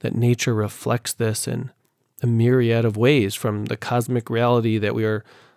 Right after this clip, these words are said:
literally never in the same place twice, um, because the universe is always expanding and moving.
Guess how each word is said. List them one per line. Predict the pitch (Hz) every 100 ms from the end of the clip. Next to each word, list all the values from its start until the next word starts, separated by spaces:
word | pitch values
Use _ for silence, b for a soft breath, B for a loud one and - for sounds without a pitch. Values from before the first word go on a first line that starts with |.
| b _ _ -
literally | 117 120 147 143 139 131
never | 117 117 120 117
in | 117
the | 113
same | 107 113 110
place | 107 113 107 -
twice, | - - 110 113 - - - b b b b b b b b 139
um, | 117 110
because | 113 113 - - 120 110 107 - - -
the | 131 117
universe | 107 107 107 104 101 -
is | 110 -
always | 120 123 117 104
expanding | 98 - - 107 104 101 98
and | 98
moving. | 101 104 101 95